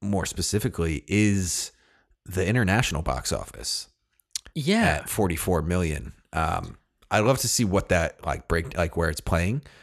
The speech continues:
Speaker 1: Um,
Speaker 2: Right.
Speaker 1: because not for nothing, but, like, the Osage probably not well known. I mean, it's not well known here in America.
Speaker 2: Right, in their
Speaker 1: Like,
Speaker 2: homeland.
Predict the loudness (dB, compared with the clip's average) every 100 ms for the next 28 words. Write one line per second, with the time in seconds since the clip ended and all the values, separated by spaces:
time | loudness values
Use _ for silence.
0 | -20 -20 -6 0 2 2 0 -6 _ _
1 | _ _ _ _ -20 -6 0 0 0 -2
2 | 4 4 6 4 2 -2 -4 -6 -12 _
3 | _ _ _ _ _ _ _ -4 2 2
4 | 2 2 2 2 0 2 0 2 0 0
5 | -8 -14 -20 _ _ _ -6 -2 2 2
6 | 4 4 4 2 -4 -8 -14 _ _ _
7 | _ _ _ _ _ _ _ _ _ _
8 | _ _ -20 _ _ -2 4 4 4 2
9 | 2 2 2 2 0 -4 _ _ -6 2
10 | 4 4 4 2 0 2 2 4 2 0
11 | 2 2 2 2 4 2 0 -2 0 2
12 | 2 0 -2 -2 -2 -2 0 2 0 -2
13 | -4 -8 -12 -20 -2 2 2 2 2 4
14 | 4 4 2 2 0 -2